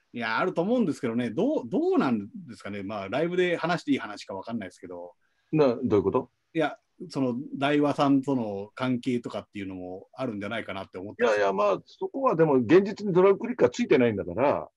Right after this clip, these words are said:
Speaker 1: うん。
Speaker 2: 購入者が何とかして自分でドラッグクリッカーつけたいと思うのは当たり前だし、大和さんにその専用部品がないのも現実なんで。
Speaker 1: はい。
Speaker 2: そしたら、どこかがね、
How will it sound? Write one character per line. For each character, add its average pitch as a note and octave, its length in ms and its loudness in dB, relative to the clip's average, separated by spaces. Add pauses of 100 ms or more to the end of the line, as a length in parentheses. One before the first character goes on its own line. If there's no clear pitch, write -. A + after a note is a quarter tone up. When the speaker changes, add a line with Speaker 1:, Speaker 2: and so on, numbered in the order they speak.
(120)
Speaker 1:
う A#2+ 40 -6
ん。 G2 480 -8
Speaker 2:
購 D#3+ 160 0
入 F#3 180 4
者 D#3+ 140 2
が B2+ 300 4
何 D#3 160 2
と F3+ 80 -4
か C#3 100 -2
し A2+ 40 -8
て A#2+ 60 -10
自 B2 140 4
分 C3 140 0
で A#2+ 60 -2
ド B2+ 140 4
ラ C3 120 2
ッ B2+ 80 -2
グ A#2+ 280 -6 (240)
ク C3 100 -8
リ C3+ 80 -6
ッ - 20 -20
カ G2+ 120 0
ー - 40 -2
つ - 80 -16
け C3 100 0
た C3 140 0
い A#2 60 0
と G#2+ 80 -6
思 G2+ 160 -6
う - 20 -6
の G2 80 -6
は F2 260 -8 (220)
当 G#2+ 100 -4
た A#2 80 -2
り A2+ 60 -2
前 B2 160 4
だ B2 120 2
し、 G2+ 160 -10
大 C#3 180 4
和 D#3 100 2
さ D#3+ 120 2
ん D#3+ 60 -2
に D3+ 80 -4
そ D#3 100 0
の D3 80 -4
専 C#3+ 180 0
用 D3 120 2
部 C#3+ 140 -4
品 C#3+ 140 -2
が F#2+ 80 0
な A2+ 180 2
い D#3+ 80 2
の A#2+ 80 2
も F2+ 220 -6 (360)
現 A2+ 200 2
実 A2 220 -2
な G2 100 0
ん E2+ 100 -6
で。 E2+ 240 -4 (180)
Speaker 1:
は A#2 160 -12
い。 - 80 -18 (1700)
Speaker 2:
そ F#3 80 0
し - 80 -8
た G3+ 80 0
ら、 D#3+ 200 2 (240)
ど D#3 260 0
こ F#3 120 -4
か C3+ 140 -6
が A2+ 300 2
ね、 C#3+ 260 0